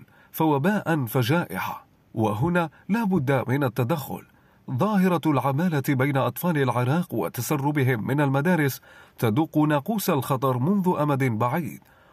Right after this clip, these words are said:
وما من مجيب أو مغيث، فتقاسم المغانم بين الطامعين أعمى بصائرهم، وهم يدركون يقينا أن النتائج ستكون كارثية على الجميع.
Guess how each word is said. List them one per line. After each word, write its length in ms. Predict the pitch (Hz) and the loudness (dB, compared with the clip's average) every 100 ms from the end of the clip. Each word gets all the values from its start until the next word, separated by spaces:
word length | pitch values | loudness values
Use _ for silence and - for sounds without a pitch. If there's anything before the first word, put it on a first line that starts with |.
| _ | _
وما 320 | 226 226 190 180 | 0 2 4 2
من 180 | 165 | 2
مجيب 520 | 143 143 123 170 165 131 | 2 2 2 2 0 0
أو 160 | 135 143 | 0 2
مغيث، 500 | 139 131 190 107 - _ _ - _ | 0 2 0 -2 -10 _ _ -20 _
فتقاسم 720 | - 110 131 123 156 160 156 | -6 -2 -2 0 0 0 2
المغانم 640 | 151 151 143 226 208 180 | 2 0 0 -2 0 2
بين 280 | 151 160 156 | 2 0 0
الطامعين 720 | 147 - 151 131 127 175 202 - | 0 0 0 2 0 0 -2 0
أعمى 340 | 220 190 165 147 | -2 0 0 0
بصائرهم، 760 | 131 151 139 175 127 120 107 - - - - - | 0 0 -2 0 0 0 -2 -6 -20 -20 -20 -2
وهم 300 | 135 165 190 | 0 2 2
يدركون 480 | 196 196 196 262 214 | 2 2 0 0 2
يقينا 600 | 185 131 165 185 139 - | 0 0 0 0 0 0
أن 120 | 147 | 0
النتائج 520 | 135 127 123 208 165 | 2 2 0 0 0
ستكون 560 | 156 151 143 131 156 123 | 0 0 -2 0 0 2
كارثية 560 | 156 143 123 196 190 170 | 2 0 0 0 2 2
على 220 | 147 135 | 2 0
الجميع. 460 | 117 131 170 - | 0 0 0 -4